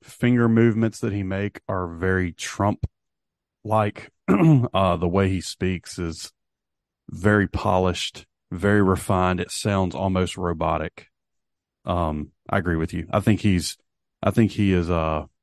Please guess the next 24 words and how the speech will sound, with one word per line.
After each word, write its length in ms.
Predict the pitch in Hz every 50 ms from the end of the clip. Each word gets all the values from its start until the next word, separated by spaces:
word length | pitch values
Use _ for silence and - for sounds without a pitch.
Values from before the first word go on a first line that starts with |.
| _ _ _ _ _ _ _ _ -
wh-, 60 | 95 107
uh, 200 | 98 110 127 127
what 120 | 131 196
do 60 | 285 330
they 60 | 285
call 200 | - 240 233 127
it 80 | 127 120
in, 340 | 135 143 135 127 120 113 110
like, 280 | 104 98 98 95 -
therapy 420 | - - 117 123 131 - - 127 123
when 180 | 120 113 107
you, 260 | 104 104 104 104 101 95
uh, 260 | 92 87 87 87 87 - _ _ _ _ _ _ _ _ _ _ _ _ _ _ _ _ _ _ _ _
um, 540 | - 95 92 90 87 85 85 80 78 - - - - - _ _ _ _ _ _ _ _ _ _ _ _ _ _ _ _ _ _ _ _ _ _ _ _ _ _ _ _ _ _ _ _ _ _ _ _ _ _ _ _ _ _ _ _
when 120 | - 95
you're, 140 | 95 95 92
like, 200 | 90 85 82 - _ _ _ _ _ -
im-, 200 | 117 120 120 98
like, 220 | 110 104 98 85 90 98 95 95 95 _ _ _ _ _ _ _ _ _ _ _ _ _ _ _ _ _ - 101 92
doing 320 | - 123 123 123 117 113
something 720 | - - 117 110 98 113 107 104 104 104 101 95 90 85 _ _ -
that 200 | - 95 98 92
you've, 320 | 92 92 90 82 76 - - -
uh, 340 | - 92 85 85 80 78 76